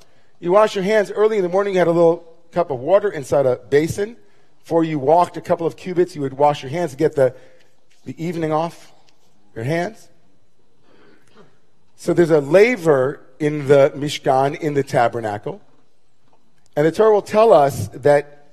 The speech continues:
although all of the articles in the tabernacle are going to be brought by the collective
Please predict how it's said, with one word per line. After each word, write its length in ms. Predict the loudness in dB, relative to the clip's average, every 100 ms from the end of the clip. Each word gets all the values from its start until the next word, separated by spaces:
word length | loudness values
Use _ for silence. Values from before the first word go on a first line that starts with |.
| -20 -20 -20 -20 -20 -20 -20 -20 -10
although 320 | 2 6 6 4
all 540 | 4 6 8 8 6
of 160 | 2 4
the 260 | 4 2 0
articles 600 | 4 4 4 0 0 -2
in 160 | -4 -6
the 60 |
tabernacle 540 | 2 4 4 4 0 2
are 120 | 0
going 160 | 0 -4
to 60 |
be 80 | -6
brought 380 | 0 2 2 2
by 220 | 2 2
the 140 | 0
collective 920 | -6 -2 -2 2 0 0 -2 -2 -6